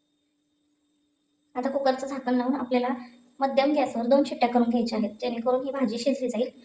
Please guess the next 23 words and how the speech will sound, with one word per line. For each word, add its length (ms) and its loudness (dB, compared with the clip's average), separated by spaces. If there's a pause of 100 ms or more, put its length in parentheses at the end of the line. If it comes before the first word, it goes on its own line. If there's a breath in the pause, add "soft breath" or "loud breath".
(220 loud breath)
आता 140 2
इकडे 200 4
आपल्याला 320 2
तेल 260 0
टाक-, 280 -2
तापलेलं 400 2
आहे, 100 8
पण 260 4
तळण 180 6
काढणार 320 -2
आहे. 200 -4 (480 loud breath)
भजी, 260 6
पापड, 420 0 (420)
कुरडी. 340 2 (3500)
पारंपरिक 440 4
पद्धतीच्या 500 0
जेवणामध्ये 480 -4
भजी, 220 0
पापड 300 -2
असल्याशिवाय 480 -2 (720 loud breath)
छान 140 -2
लागतच 420 -6
नाहीये, 220 -6